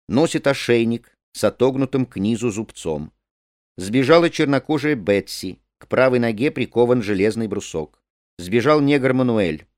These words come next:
неоднократно клеймён. Сбежала негритянка Фанни, на шее железный обруч.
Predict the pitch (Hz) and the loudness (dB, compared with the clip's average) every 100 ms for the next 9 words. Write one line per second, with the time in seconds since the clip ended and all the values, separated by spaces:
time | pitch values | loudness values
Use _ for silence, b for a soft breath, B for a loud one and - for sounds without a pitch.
0 | - 90 98 95 95 104 117 117 120 113 | -6 -2 0 -2 -2 0 -2 -2 -6 -4
1 | 113 87 87 92 _ _ _ _ _ 76 | -4 -2 -4 -6 _ _ _ _ _ -6
2 | 90 107 120 117 107 107 - 113 110 110 | -2 2 4 2 0 -2 0 -2 -2 -4
3 | 101 90 87 90 - _ _ 87 95 - | -2 -2 -2 -8 -12 _ _ -6 -6 0
4 | 120 123 120 95 90 101 98 101 - 85 | 2 2 0 -2 -2 -2 -4 -6 -4 -6
5 | 78 85 - | -6 -12 -16